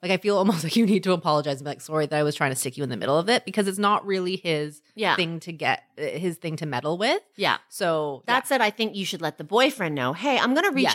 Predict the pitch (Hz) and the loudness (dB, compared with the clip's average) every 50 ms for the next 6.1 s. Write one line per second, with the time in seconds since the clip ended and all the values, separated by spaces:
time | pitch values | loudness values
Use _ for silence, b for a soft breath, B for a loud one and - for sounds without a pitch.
0 | 262 170 - - 220 190 185 170 160 139 127 113 95 67 - b b b b b | 2 2 2 0 0 0 0 0 -2 -2 -2 -2 -4 -6 -8 b b b b b
1 | b b b b _ 202 196 190 185 190 190 185 - - 185 190 190 - - 196 | b b b b _ 0 2 2 2 0 -2 -4 -4 -2 0 0 0 -2 -2 -2
2 | 202 190 214 233 233 240 240 240 226 196 196 190 185 180 175 151 196 202 180 180 | -2 0 2 2 2 4 4 2 2 2 2 4 4 4 2 2 0 -2 -4 -4
3 | 175 180 180 185 214 233 247 220 190 180 175 170 180 165 156 - - - 180 185 | -6 -4 -2 0 2 2 4 4 4 4 2 2 0 -2 -2 -2 0 0 0 0
4 | 180 - - - - 180 185 180 175 170 175 175 170 160 165 160 - - - 190 | -2 -6 -10 -8 -6 -4 -4 -2 -2 -2 -4 -2 -2 -2 -2 -2 -4 -8 -10 -6
5 | 175 160 160 156 151 147 b b b b b b b b b b _ - 175 165 | -4 -2 -2 -2 -4 -6 b b b b b b b b b b _ -4 -4 -4
6 | 156 | -4